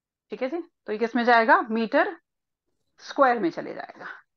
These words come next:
अब अगर मैं वॉल्यूम निकालती हूं किसी भी चीज का, suppose क्यूबॉइड का वॉल्यूम निकाल रही हूं, तो मैं करती हूँ L into B into H।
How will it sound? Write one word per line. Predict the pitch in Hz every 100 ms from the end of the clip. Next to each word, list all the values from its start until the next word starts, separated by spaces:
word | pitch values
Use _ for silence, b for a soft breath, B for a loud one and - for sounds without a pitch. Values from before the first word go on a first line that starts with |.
| _ _ _ _
अब | 214 175 143 - B B B -
अगर | 262 277 415
मैं | 320 214 180 247 - -
वॉल्यूम | 190 262 277 381
निकालती | 359 294 214 202 240
हूं | 226 285
किसी | 285 269
भी | 262 254
चीज | 190 131
का, | - - - _ - _ _ _ _ _ -
suppose | 254 294 311
क्यूबॉइड | - 294 254 294 302 294
का |
वॉल्यूम | 254 202 196 202
निकाल | 196 185 214
रही |
हूं, | 247
तो | 262
मैं | 269 269
करती | 277 311
हूँ | 294
L | 285
into | 294 285 302
B | 302 294
into | 277 302
H। | 320 _